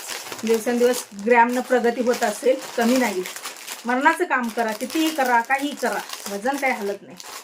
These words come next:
जाऊ दे. साडी कधी द्यायची होते, काय होते, तिकडे कधी जायचं होतंय, काय, हे आता पुढच्या पुढे आहे. आणि दुसरी गोष्ट, न-, माझी मैत्रीण आलेली आहे नाशिकची, मी तुम्हाला म्हणले की तिला काहीतरी मी मागवलेलं होतं, काहीतरी ऑर्डर केलेलं होतं.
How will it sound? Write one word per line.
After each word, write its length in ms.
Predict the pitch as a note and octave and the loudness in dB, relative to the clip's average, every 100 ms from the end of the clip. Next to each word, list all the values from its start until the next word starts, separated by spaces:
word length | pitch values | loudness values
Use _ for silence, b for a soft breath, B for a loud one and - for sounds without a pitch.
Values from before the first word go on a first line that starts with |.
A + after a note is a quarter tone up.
| - _ - - - - G#3+ | -20 _ -8 -8 -8 -10 -6
जाऊ 120 | G#3 | -6
दे. 460 | - - - - - - - - - - _ _ - - | -6 -4 -2 -2 -4 -6 -6 -6 -10 -20 _ _ -12 -4
साडी 160 | B3 B3 | -2 2
कधी 180 | A#3 A#3 | 2 6
द्यायची 280 | A#3+ A#3 B3 | 6 6 2
होते, 300 | A3+ A#3 A3+ | 2 0 2
काय 260 | A3+ A3+ | 2 2
होते, 420 | A#3 A3+ A#3 A#3 | 0 0 2 2
तिकडे 200 | A3+ G#3 G3 | 2 -4 -4
कधी 180 | G#3+ C4 | -4 2
जायचं 360 | B3 A#3+ C4 | 2 2 0
होतंय, 360 | A#3+ A3 A#3+ A#3 | -2 0 0 0
काय, 260 | A3 G#3+ | -2 -4
हे 160 | G#3+ A3 | -4 -4
आता 160 | G#3+ G#3 | -4 -6
पुढच्या 300 | G#3+ G3+ G3 | -6 -4 -6
पुढे 180 | G3+ | -4
आहे. 200 | G3 G3+ | -4 -2
आणि 260 | C#4+ E4 B3 | -4 -4 -8
दुसरी 240 | B3 D4 | -8 -4
गोष्ट, 200 | C#4 C#4 | -4 -2
न-, 160 | C4+ C4 | -2 -2
माझी 220 | A3+ A#3+ B3+ | 0 0 2
मैत्रीण 280 | C4 B3+ | -2 0
आलेली 260 | B3+ A#3+ B3 | 2 2 4
आहे 80 | B3+ | 4
नाशिकची, 420 | A#3 A3 G#3 B3 | 2 0 -6 -4
मी 100 | A#3+ | -2
तुम्हाला 260 | A#3+ A#3 A#3 | 0 0 0
म्हणले 220 | A#3 A3 | 0 -2
की 140 | A3+ | -4
तिला 260 | G#3+ A#3 A3 | -4 -2 0
काहीतरी 320 | A3 G#3+ A3+ | 0 -2 -2
मी 100 | A3+ | -2
मागवलेलं 540 | A3+ G#3 G3+ G#3 G#3 | 0 -2 -2 -2 -2
होतं, 460 | G#3 G3 G#3 G3+ G3 | -2 -4 -4 -4 -4
काहीतरी 300 | G#3 G3+ G#3+ | -4 -4 0
ऑर्डर 240 | G3+ G3 | 0 -2
केलेलं 340 | G3 G#3 F#3+ F#3+ | -6 -8 -6 -8
होतं. 260 | F#3+ A#3 | -6 -8